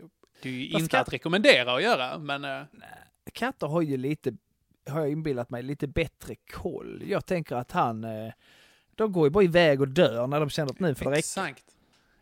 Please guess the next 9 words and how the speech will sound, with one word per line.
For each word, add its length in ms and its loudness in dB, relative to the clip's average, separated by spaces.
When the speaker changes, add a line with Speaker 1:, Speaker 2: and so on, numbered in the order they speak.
Speaker 1:
Ja. 280 -4
Det 120 0
är 40 2
fan 260 2
hedersvärt. 800 -2
Speaker 2:
Ja, 260 -2
precis. 520 0
Speaker 1:
<laughs> 0 -
Ja. 360 -2